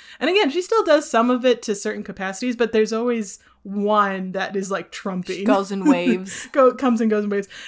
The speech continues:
Speaker 1: It was just funny. The other day I was talking to my mom and she was like, "You know, I've been getting a big snowman itch again." <laughs>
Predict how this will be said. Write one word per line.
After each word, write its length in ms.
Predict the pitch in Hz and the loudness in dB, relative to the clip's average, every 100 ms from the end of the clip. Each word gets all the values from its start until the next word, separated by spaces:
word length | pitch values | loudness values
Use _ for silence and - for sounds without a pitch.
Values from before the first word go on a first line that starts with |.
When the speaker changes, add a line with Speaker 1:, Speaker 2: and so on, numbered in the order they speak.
| - | -4
Speaker 1:
It 60 | |
was 120 | 269 262 | -2 -2
just 180 | 269 - | -4 0
funny. 200 | 226 220 | 0 0
The 100 | 208 | 0
other 180 | 214 202 | 0 0
day 160 | 202 | -2
I 80 | 190 | -4
was 120 | 190 | -4
talking 320 | - 190 190 | -4 -6 -4
to 60 | 185 | -6
my 120 | 180 | -6
mom 320 | 175 180 170 | -4 -4 -6
and 120 | 180 185 | -6 -10
she 120 | 185 | -10
was 100 | 180 | -8
like, 220 | 185 - | -8 -2
"You 60 | 220 | -2
know, 220 | 254 339 | -2 -6
I've 200 | 359 339 | -8 -10
been 160 | 339 427 | -8 -4
getting 280 | 427 415 349 | -2 -2 -2
a 80 | 311 | -2
big 500 | 214 - 254 302 320 | -2 -4 -4 -2 -6
snowman 800 | - - 294 320 359 330 269 247 | -10 -6 -2 0 0 0 2 2
itch 300 | 262 254 - | 4 2 0
again." 240 | 311 294 | 2 4
<laughs> 60 | 440 | 4